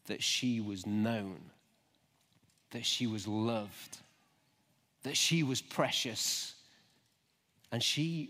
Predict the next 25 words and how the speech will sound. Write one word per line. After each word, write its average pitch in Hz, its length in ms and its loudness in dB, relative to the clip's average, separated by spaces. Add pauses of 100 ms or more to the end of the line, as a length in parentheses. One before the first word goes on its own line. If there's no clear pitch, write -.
was 117 180 0
part - 720 -4 (340)
of 101 180 -10
God's 110 640 -4
plans. - 760 -8 (1700)
And 131 120 6
Mary 196 220 6
knows 185 280 2
that 147 160 0
this 185 220 2
experience 160 1080 2
and 135 140 4
all 180 260 6
that 160 120 2
is 151 180 2
to 147 120 4
happen 120 560 -2 (800)
wasn't 170 300 0
going 202 160 2
to 175 80 -6
be 170 120 4
limited 160 460 4
to 123 120 2
her 120 480 2
personally. 110 680 -2